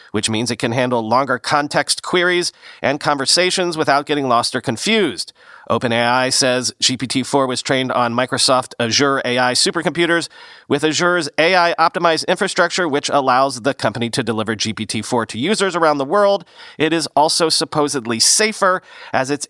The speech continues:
eighty-two percent less likely to respond to requests for disallowed content and forty percent more likely to produce factual responses, according to OpenAI. Of course, as was the case with G P T three point five,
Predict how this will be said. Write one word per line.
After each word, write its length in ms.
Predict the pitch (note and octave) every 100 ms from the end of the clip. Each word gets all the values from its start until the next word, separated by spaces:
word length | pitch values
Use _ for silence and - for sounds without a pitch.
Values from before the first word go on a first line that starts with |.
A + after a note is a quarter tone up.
| C#3+
eighty-two 400 | E3+ G3 - F#3
percent 340 | F3 F3 D#3
less 320 | B2+ E3 -
likely 300 | F3+ E3+ F3
to 100 | E3+
respond 400 | C#3 C3 C#3+ C#3+
to 80 | D3
requests 340 | C#3 - B2+ -
for 140 | C3
disallowed 540 | G#2+ A#2 A#2 A2+ A2+
content 500 | - G#3+ G#3+ G#3 F3 - - - -
and 180 | C#3 D#3+
forty 220 | A#3 B3
percent 260 | G#3+ G#3 D#3+
more 160 | F3+
likely 280 | E3 D#3+ D#3+
to 120 | F3
produce 340 | D3 C#3 C3+ -
factual 400 | C#3+ B2 - A#2+
responses, 640 | A2+ - F3 F3 F3 D3+ - - - -
according 360 | A#2+ A#2+ A2 A2
to 40 |
OpenAI. 800 | G#2+ G#2 G#2 A2 C#3+ C#3+ F#2+ D2 _ _ -
Of 100 | -
course, 400 | B2 A2 - - _ -
as 200 | A2+ A2
was 220 | A#2 G2
the 60 | G2+
case 300 | A#2+ A2+ G#2+
with 180 | G2+ -
G 140 | - A2+
P 100 | A#2
T 160 | A#2
three 200 | G2+ A#2
point 240 | G#2 G#2+ G2
five, 360 | E3+ E3 D#3+